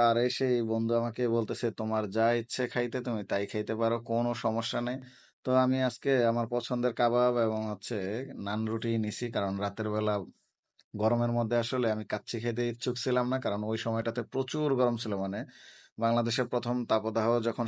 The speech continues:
শুরু হয় তখনই আসলে আমি এই খাবারটা খাইতে গেছিলাম। আর যেহেতু অনেকদিন বাহিরে খাবার টাবার খাইছি নন এসিতে, তখন একটু ঘেমে টেমে যাইতাম, তাই বন্ধু আমাকে একটু এসি ওয়ালা জায়গায় নিয়ে আসছে। কিন্তু দুঃখের বিষয়টা হইলো যে আমরা যেখানে বসছি সেখানে আসলে এসির বাতাসটা খুব একটা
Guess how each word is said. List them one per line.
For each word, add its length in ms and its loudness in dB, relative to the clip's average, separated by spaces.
শুরু 180 -2
হয় 220 2
তখনই 300 -2
আসলে 200 -2
আমি 160 0
এই 100 -6
খাবারটা 320 -2
খাইতে 260 2
গেছিলাম। 340 -2
আর 140 6
যেহেতু 280 2
অনেকদিন 420 2
বাহিরে 260 4
খাবার 240 4
টাবার 220 4
খাইছি 200 2
নন 200 2
এসিতে, 260 -4
তখন 240 -2
একটু 200 -8
ঘেমে 220 -2
টেমে 240 0
যাইতাম, 240 0
তাই 140 2
বন্ধু 260 0
আমাকে 220 -2
একটু 140 -6
এসি 160 -4
ওয়ালা 240 2
জায়গায় 320 0
নিয়ে 180 -2
আসছে। 180 -10
কিন্তু 180 -4
দুঃখের 440 2
বিষয়টা 400 2
হইলো 220 2
যে 80 2
আমরা 340 2
যেখানে 260 2
বসছি 240 0
সেখানে 360 0
আসলে 260 -2
এসির 300 0
বাতাসটা 420 0
খুব 180 -2
একটা 120 -6